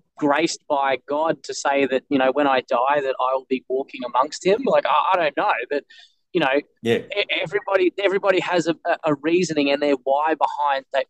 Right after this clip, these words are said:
Speaker 1: why they do it. And, and that's part of the, the fundamental thing when planning and strategizing, because that why is going to be able to get you up and push you through the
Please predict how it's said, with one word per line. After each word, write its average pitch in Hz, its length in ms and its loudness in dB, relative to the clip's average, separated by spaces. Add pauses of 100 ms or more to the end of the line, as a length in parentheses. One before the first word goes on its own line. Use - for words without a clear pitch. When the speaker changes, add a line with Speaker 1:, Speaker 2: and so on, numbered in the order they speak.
Speaker 1:
why 131 220 0
they 131 180 -4
do 214 160 0
it. 139 120 -2 (200)
And, 151 140 2 (520)
and 156 200 4
that's 165 280 0 (120)
part 160 360 2
of 143 140 -2 (160)
the, 135 200 -4
the - 60 -16 (100)
fundamental 135 560 -2 (120)
thing 170 260 0
when 127 140 -2 (140)
planning 139 420 0
and 123 100 -8
strategizing, 139 880 0 (160)
because 143 320 -2 (680)
that 170 240 2
why 156 500 2
is 143 180 2
going 135 340 0
to 147 120 -6
be 131 180 -4 (100)
able 135 220 -2
to - 200 -16
get - 280 -2
you 135 80 0 (120)
up 139 220 0
and 127 160 -6
push - 320 -2
you 123 60 -10 (160)
through 143 180 0
the 123 120 -4